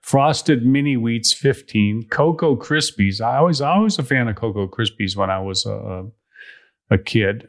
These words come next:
Uh, fourteen on the list. Thirteen would be Froot Loops. Uh,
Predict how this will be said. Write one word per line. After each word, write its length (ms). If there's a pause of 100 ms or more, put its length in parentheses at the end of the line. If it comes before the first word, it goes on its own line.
Uh, 540 (260)
fourteen 640
on 160
the 80
list. 520 (260)
Thirteen 760
would 220
be 200
Froot 480
Loops. 480
Uh, 320